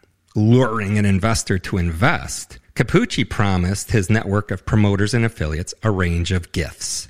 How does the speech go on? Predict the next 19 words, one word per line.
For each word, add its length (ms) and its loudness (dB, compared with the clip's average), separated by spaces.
Everything 320 2
from 320 -4
Apple 280 -2
Watches 760 0
to 100 -8
iPads 880 0
to 120 -6
luxury 500 -2
cars 420 -2
like 140 -6
Lamborghini, 800 0
Porsches, 680 -2
and 220 0
even, 360 2
he 120 4
even 240 2
put 180 0
up 220 0
his 260 0